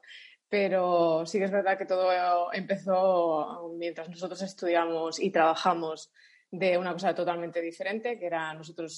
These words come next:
somos biólogos, eh, especialistas en botánica y, <laughs> y lo cierto es que después de trabajar bastante tiempo como investigadores y en la administración pública, mm, teníamos, eh, hacía mucho tiempo la afición,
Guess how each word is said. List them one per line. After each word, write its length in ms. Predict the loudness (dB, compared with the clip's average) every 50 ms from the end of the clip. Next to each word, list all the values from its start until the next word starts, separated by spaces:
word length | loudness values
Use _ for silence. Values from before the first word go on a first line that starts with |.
| -14 -14
somos 320 | -12 -12 -10 -10 -10 -6 -2
biólogos, 680 | 0 2 2 2 2 4 4 2 2 0 -6 -14 -18 _ _ _ _ _ _ _ _ _
eh, 440 | 0 2 4 4 2 2 2 0 0
especialistas 1000 | 0 0 -2 0 2 2 4 4 2 0 -2 -2 0 0 2 2 0 -2 -4 -6
en 220 | -6 -6 -6 -6
botánica 520 | -4 0 0 2 2 2 0 0 -4 -6 -8 _ _ _ _ _ _ _ _ _
y, 600 | _ 4 4 4 4 2 -2 -4 -6 -10 -16 _ -20 -12 -10
<laughs> 300 | -8 -6 -4 -4 -2 2
y 140 | 4 4
lo 100 | 4 4
cierto 280 | 4 4 2 2 2 -2
es 100 | -2 0
que 100 | 0 2
después 380 | 2 2 2 0 0 -2 0 0
de 80 | 2
trabajar 280 | 4 4 4 2 2 0
bastante 380 | 0 0 0 -4 0 0 0 0
tiempo 300 | 0 -4 -4 -4 -4 -4
como 140 | -2 -4 -4
investigadores 800 | -2 0 -2 0 0 0 0 2 4 4 4 4 4 2 0 -2
y 40 |
en 80 | -4 -6
la 140 | -6 -6 -6
administración 580 | -8 -10 -12 -12 -10 -8 -8 -6 -4 -4 -2 0
pública, 500 | 0 2 4 4 4 4 4 2 0 -2 -8 -20 -20 _ _ _ _ _ _
mm, 420 | 2 2 4 4 4 4 2 2 2
teníamos, 600 | 2 4 4 4 4 4 4 4 2 2 0 -2
eh, 160 | 2 4 4
hacía 200 | 4 4 2 2 0
mucho 200 | 2 0 0 0
tiempo 280 | 2 0 2 2 2
la 100 | 2 2
afición, 680 | 2 2 0 -2 -2 2 2 2 2 2 -2 -8 -14